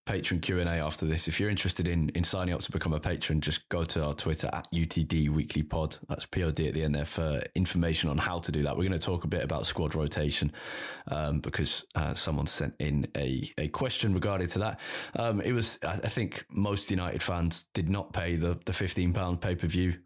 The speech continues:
um, to, to watch us beat Newcastle four one, and that was good. And there was a really nice initiative set up by, uh, the, the Newcastle fans who raised, I think,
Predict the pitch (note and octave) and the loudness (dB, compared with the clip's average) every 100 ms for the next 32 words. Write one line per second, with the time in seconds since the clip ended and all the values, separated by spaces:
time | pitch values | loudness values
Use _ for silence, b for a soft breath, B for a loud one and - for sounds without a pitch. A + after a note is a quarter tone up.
0 | - D#2+ D#2+ D#2 D#2 - F2 D#2+ D#2+ E2 | -6 -2 2 2 0 -2 0 0 0 0
1 | F#2+ F2 - - - F2 - F#2 - F#2+ | 2 0 -2 -2 -2 -4 -2 0 0 0
2 | F#2+ F2+ F#2+ - F#2+ F#2+ F#2+ F#2+ - F2 | 0 -2 0 2 2 2 2 0 0 -2
3 | - A2 G2 F#2 F2+ F2 G2 F#2 F#2 F2 | 0 2 2 2 2 2 2 2 2 0
4 | - F2 D#2 - E2+ - E2 D2+ - E2 | 0 2 0 2 0 2 0 -2 -4 -2
5 | D#2 D2 B B B B - D2+ D#2+ C#2 | 0 -2 B B B B -6 -2 0 -2
6 | - D2+ C#2+ - C2 E2+ A2+ A2+ - F2+ | -2 0 0 -2 0 2 2 0 0 0
7 | F#2 F2+ E2+ - D#2+ D#2+ E2 D#2+ D2+ - | 0 0 0 2 2 2 2 2 0 -2
8 | - - F2 - D#3 - | -4 -6 -2 0 -2 -2